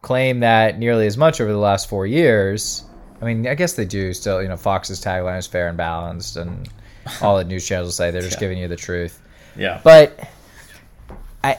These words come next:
Speaker 1: they definitely tr-, have a major role to play in the day-to-day conversation of nationwide affairs and political affairs,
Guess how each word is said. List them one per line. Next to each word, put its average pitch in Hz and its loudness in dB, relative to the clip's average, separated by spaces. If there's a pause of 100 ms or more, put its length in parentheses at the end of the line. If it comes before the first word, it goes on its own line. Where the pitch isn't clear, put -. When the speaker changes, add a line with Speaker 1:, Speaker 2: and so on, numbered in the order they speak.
Speaker 1:
they 175 2
definitely 196 4 (240)
tr-, - -6 (160)
have 220 8
a 226 8
major 226 4
role 147 4
to 160 -4
play 120 4
in 135 -2
the 120 0 (540)
day-to-day 131 4
conversation 110 0
of 101 0 (420)
nationwide 107 0
affairs 98 0
and 92 -6
political 95 -2
affairs, 104 4